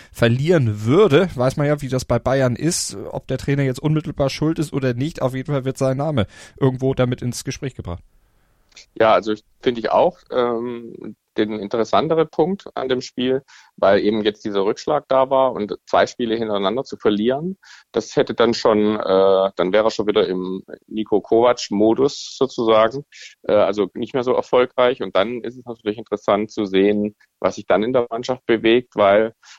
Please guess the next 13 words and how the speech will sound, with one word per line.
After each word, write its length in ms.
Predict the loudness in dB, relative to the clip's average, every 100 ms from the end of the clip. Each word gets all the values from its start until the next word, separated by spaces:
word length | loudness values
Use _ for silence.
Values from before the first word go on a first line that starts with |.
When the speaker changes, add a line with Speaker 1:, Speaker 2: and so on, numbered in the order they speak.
| _
Speaker 2:
äh, 300 | 0 2 2 -4 _
bis 140 | -6
jetzt 160 | -6 -4
hat 140 | -4
man 120 | -2 -2
so 60 |
ein 80 | -2
bisschen 320 | -4 -2 -2
das 180 | -2 -4
Gefühl, 680 | -6 -4 2 6 6 6 2 -10 _ _
da 60 | 2
ist 140 | 2
noch 200 | 0 -4